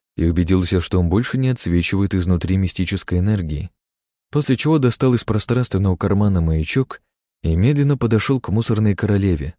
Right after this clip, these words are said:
Она даже не обращала на меня внимания. Её больше интересовал Эмбер. Красные глаза, горящие мистическим огнём, с интересом разглядывали дроны камеры, летающие вокруг.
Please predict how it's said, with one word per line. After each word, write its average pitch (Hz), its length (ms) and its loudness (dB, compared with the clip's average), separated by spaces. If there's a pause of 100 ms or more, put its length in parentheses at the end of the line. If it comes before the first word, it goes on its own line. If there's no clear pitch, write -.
(640)
Она 92 280 2
даже 92 280 2
не 92 100 4
обращала 92 520 2
на 92 80 2
меня 92 260 2
внимания. 95 600 -2 (580)
Её 92 260 4
больше 180 300 4
интересовал 151 600 2
Эмбер. 82 440 -2 (400)
Красные 101 540 2
глаза, 98 460 2
горящие 87 560 2
мистическим 87 680 0
огнём, 85 460 0 (240)
с - 140 -4
интересом 120 540 0
разглядывали 101 720 2
дроны 101 420 0
камеры, 110 420 0
летающие 82 540 0
вокруг. - 560 -6